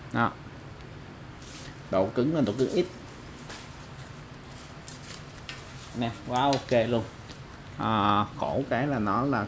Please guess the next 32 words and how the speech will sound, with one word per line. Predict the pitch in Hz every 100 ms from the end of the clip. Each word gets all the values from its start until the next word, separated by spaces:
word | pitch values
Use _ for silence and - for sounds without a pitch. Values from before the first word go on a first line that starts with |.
| -
cần | 92 92 101
một, | 95 - - - - -
cần | 98
cắm | - 123
gốc. | 151 202 - - - - - - - - - - - 113
Nên | 110
nó | 120
rất | 131 139
là | 120
cồng | - 101
kềnh, | 104 104 104 95 - -
nhưng | 127 120
mà | 107
đổi | 82 90
lại | 147 104
cái | 104 131 131 143 139 139 - -
độ | 90 -
săn | 113 120
hàng | 110 98
của | 101
nó | 123
rất | 147 117
là |
cao | 101 117 113
nha | 113
anh |
em. | 110 107 - - - - - - - -
Nên | 117 110
là |
muốn | 98 131
săn | 139 117
hàng, | 107 104